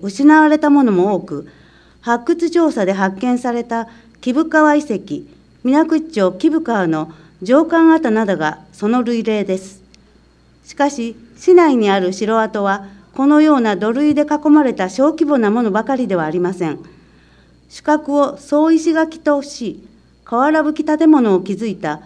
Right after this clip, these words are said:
水口岡山城、水口町水口や、石垣と堀で囲まれた近世城郭の水口城、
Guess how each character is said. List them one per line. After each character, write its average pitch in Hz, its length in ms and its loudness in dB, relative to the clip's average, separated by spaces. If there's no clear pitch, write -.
水 247 240 0
口 247 340 -8
岡 202 260 -4
山 285 320 2
城、 156 320 -6
水 269 220 2
口 294 280 -10
町 185 220 -2
水 202 260 -2
口 220 300 -12
や、 196 200 -6
石 220 240 -6
垣 277 260 -2
と 262 160 -2
堀 262 280 -2
で 294 100 0
囲 240 280 -6
ま 240 140 -2
れ 190 100 -2
た 156 260 -8
近 311 240 4
世 190 280 -2
城 233 220 -2
郭 254 300 -4
の 220 240 -4
水 226 260 -2
口 269 340 -8
城、 160 260 -6